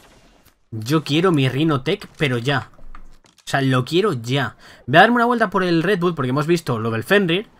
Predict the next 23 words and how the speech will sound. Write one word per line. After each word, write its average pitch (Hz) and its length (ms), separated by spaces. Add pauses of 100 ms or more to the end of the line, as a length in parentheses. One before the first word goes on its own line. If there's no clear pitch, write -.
(220)
A - 60
lo 110 40
mejor 131 200
puede 143 140
haber 123 140
otro 101 160
Fenrir 104 340
ahí. 160 180
O 120 60
me 113 80
voy 120 100
al 151 100
sitio 175 300
donde 120 400 (160)
yo 135 320 (1160)
sé 196 340
que 156 80
están 123 220
allí. 139 260 (600)
Así 110 160
que 139 100
eso. - 160 (140)
Pillo 247 420